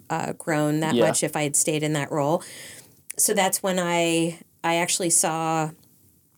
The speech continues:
Speaker 1: um, a position for, it was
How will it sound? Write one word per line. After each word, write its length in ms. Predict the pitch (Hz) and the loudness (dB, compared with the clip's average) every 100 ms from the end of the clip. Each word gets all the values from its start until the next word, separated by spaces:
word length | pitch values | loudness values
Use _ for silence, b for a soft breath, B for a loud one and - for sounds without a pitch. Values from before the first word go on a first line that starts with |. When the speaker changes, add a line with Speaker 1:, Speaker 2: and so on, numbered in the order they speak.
| _ _ - | _ _ -14
Speaker 1:
um, 360 | 170 170 151 139 | 0 2 2 0
a 60 | - | -4
position 540 | 185 180 190 - 196 202 | 0 0 2 2 0 0
for, 680 | - 170 170 160 160 160 - | 0 2 2 2 0 0 0
it 140 | 165 - | -2 0
was 720 | 170 156 156 156 151 151 - | 0 2 0 0 0 2 2